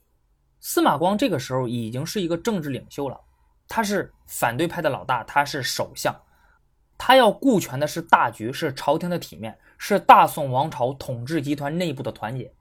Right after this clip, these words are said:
司马光希望从本人做起，提倡和解，提倡对政敌的宽容。要革除王安石施政的弊端呢，又要通过对王安石身后事的处理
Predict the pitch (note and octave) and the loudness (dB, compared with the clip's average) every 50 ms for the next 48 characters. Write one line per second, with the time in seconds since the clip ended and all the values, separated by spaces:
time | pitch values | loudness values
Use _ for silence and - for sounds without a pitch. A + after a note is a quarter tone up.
0 | _ _ _ _ _ _ _ _ _ _ _ _ _ _ _ _ _ - - - | _ _ _ _ _ _ _ _ _ _ _ _ _ _ _ _ _ -10 -2 -2
1 | F4+ E4+ B3 E3+ D3+ F3 G3 G#3+ G#3+ - - _ _ _ _ _ _ - - - | 2 2 2 2 6 6 6 6 6 0 -8 _ _ _ _ _ _ -8 0 6
2 | C4+ C4+ A#3 E3+ C3 - E3+ G3 F3 - A2+ G2+ G2+ A#2+ D3+ - G#3 F3+ - - | 6 8 8 6 4 -2 -4 -2 0 0 0 -2 -2 -8 -4 0 0 0 0 -2
3 | - - - - - - D3+ F3 E3 C#3 C3 - B2+ C#3+ C#3 B2 - - - _ | -12 -18 -20 -14 -4 -4 -2 -2 -2 -4 -2 -2 -2 -2 -2 -4 -12 -14 -20 _
4 | _ _ _ - - E3+ F3 F#3+ G3 F3 D3+ E3 D#3+ C3+ C3+ G3 F3+ C#3+ B2 B2 | _ _ _ -4 2 2 2 4 2 0 2 2 2 2 2 -2 -4 -2 -4 -4
5 | B2+ B2 B2+ - C#3+ C#3 C3+ - - _ _ _ _ _ _ _ _ _ _ _ | -4 -6 -4 -4 -4 -4 -4 -6 -14 _ _ _ _ _ _ _ _ _ _ _
6 | _ _ _ _ _ _ _ _ _ - G#3+ C#4+ C4 G3+ D3 C3 D#3 F#3 A#3 A#3 | _ _ _ _ _ _ _ _ _ 8 12 12 12 12 10 6 8 8 8 8
7 | - F#3+ F#3 F3 E3 D#3+ F3 F#3+ F3+ - - D3 D3 - - - F3+ F#3 F3+ G3 | 8 2 2 4 6 6 4 4 2 -2 -6 -6 -4 -4 -2 -2 -2 0 -2 -2
8 | F3 C#3 B2+ - E3+ D3+ C#3+ C3+ C3 C#3+ C#3+ B2+ G#2 - - - F3+ B3 B3 G#3+ | -2 -2 -4 -2 -2 -2 0 0 0 -2 -4 -6 -8 -8 -10 -2 4 6 6 8
9 | F3 D#3+ D#3 C#3 A#2 - - - E3+ F3+ F3+ E3 D#3+ C3+ B2+ C3 C3+ B2+ A#2 A#2 | 8 8 6 6 6 4 -2 -4 -4 -4 0 2 2 2 2 2 0 -2 0 2
10 | A#2 B2+ C#3+ D#3+ C#3+ C3 - B2+ B2+ - - - F#3+ F#3+ G3 F3 F3 D3 B2 - | 2 2 2 0 -2 -6 -8 -8 -6 -6 -4 -2 -2 -2 0 -2 -2 -4 -4 -4
11 | - D#3+ C3+ B2 G#2+ - - - D#3 F#3 D3 - - | -6 -4 -4 -4 -4 -6 -2 -2 0 0 0 -2 -6